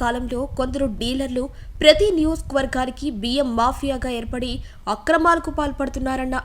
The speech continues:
ఆరోపణలు ఉన్నాయి. ఈ మాఫియాకి అండగా టీడీపీలోనే కొందరు నాయకులు పనిచేస్తున్నారని, వీరి వల్ల ప్రభుత్వానికి, పార్టీకి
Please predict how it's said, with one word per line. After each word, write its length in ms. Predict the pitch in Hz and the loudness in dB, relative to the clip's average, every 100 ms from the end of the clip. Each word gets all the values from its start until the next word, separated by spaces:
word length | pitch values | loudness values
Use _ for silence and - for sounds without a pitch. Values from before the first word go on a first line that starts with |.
| 214 | -4
ఆరోపణలు 440 | 220 254 240 220 220 | -2 -4 -6 -6 -4
ఉన్నాయి. 240 | 214 214 - - - - - - - 285 | -2 -4 -4 -10 -12 -10 -6 -6 0 2
ఈ 20 | 320 | 6
మాఫియాకి 560 | 294 349 392 440 403 359 302 | 6 6 4 -2 -2 0 0
అండగా 300 | 269 285 262 311 - | 0 -2 -2 -4 2
టీడీపీలోనే 720 | 311 320 370 349 311 302 285 294 - | 2 4 2 2 2 2 0 -4 0
కొందరు 280 | 277 285 285 240 | 0 2 2 2
నాయకులు 360 | 220 262 262 269 | 2 0 -4 -6
పనిచేస్తున్నారని, 760 | 269 254 254 226 233 226 233 233 269 - | -4 -4 -6 -8 -4 -4 -2 -4 -4 -4
వీరి 200 | 226 240 | -4 -2
వల్ల 160 | 269 320 370 | -2 0 -2
ప్రభుత్వానికి, 680 | 254 240 311 - 294 277 277 294 - - 302 | -2 -2 -2 0 0 -2 -4 -6 -8 -4 2
పార్టీకి 500 | 285 330 339 311 | 2 2 -2 -2